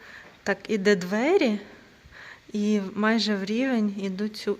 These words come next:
ці полички. Тобто вони не заважають, коли заходиш. Вони прикольні. Тут така ручка, яка співпадає з ручечкою на оцій,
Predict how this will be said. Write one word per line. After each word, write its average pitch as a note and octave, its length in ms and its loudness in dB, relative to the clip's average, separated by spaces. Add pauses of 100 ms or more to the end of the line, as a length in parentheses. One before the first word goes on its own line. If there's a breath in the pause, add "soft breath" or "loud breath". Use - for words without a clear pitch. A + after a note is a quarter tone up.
ці - 180 -8
полички. G#3 760 -6
Тобто G3+ 320 -10
вони G#3 300 0
не G#3+ 140 0
заважають, G#3 560 -4
коли F3 280 -10
заходиш. A#3+ 680 -4 (2750 loud breath)
Вони G#3 240 0
прикольні. F#3+ 680 -4 (1700 loud breath)
Тут - 220 -8
така G3+ 300 0
ручка, A3 500 -2 (140)
яка A3 420 -4 (200)
співпадає G#3 920 -4
з F#3+ 80 -6
ручечкою G3 720 -6 (480 loud breath)
на G3 280 -6 (200)
оцій, G3 440 -6